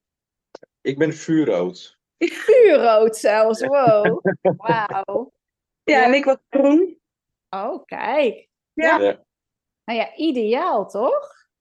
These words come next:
Speaker 3: Ja, <laughs> precies. Ja, het was wel gra-, we wisten het natuurlijk wel al. Ja, we kennen elkaar natuurlijk al een beetje. Maar toen dat eruit kwam, toen, eh, ja, bevestigde dat wel weer
Speaker 1: Ja.
Speaker 3: het een en
Speaker 2: Ja.
Speaker 3: ander.
Speaker 2: Ja, dat bevestigt wat je al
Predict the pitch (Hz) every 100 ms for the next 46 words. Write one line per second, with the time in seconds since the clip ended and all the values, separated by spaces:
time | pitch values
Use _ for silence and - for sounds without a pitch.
0 | _ - 330 254 - - 277 277 - 311
1 | 311 339 - 277 226 254 254 247 277 240
2 | - 208 214 240 - 226 202 202 202 185
3 | 180 175 165 156 160 185 196 - _ _
4 | _ 175 170 165 175 180 175 170 170 175
5 | 170 170 160 160 160 185 196 - - -
6 | - - _ - 214 220 214 214 233 226
7 | 226 196 226 220 254 254 262 269 262 247
8 | 240 240 240 240 247 _ _ _ _ _
9 | _ - - 175 175 180 202 214 - 208
10 | 190 185 175 190 240 240 196 190 196 185
11 | _ _ 233 214 202 190 185 185 180 185
12 | _ _ _ _ _ _ _ _ _ _
13 | - 220 208 185 196 208 208 214 - 185
14 | 180 185 202 - 165 165 160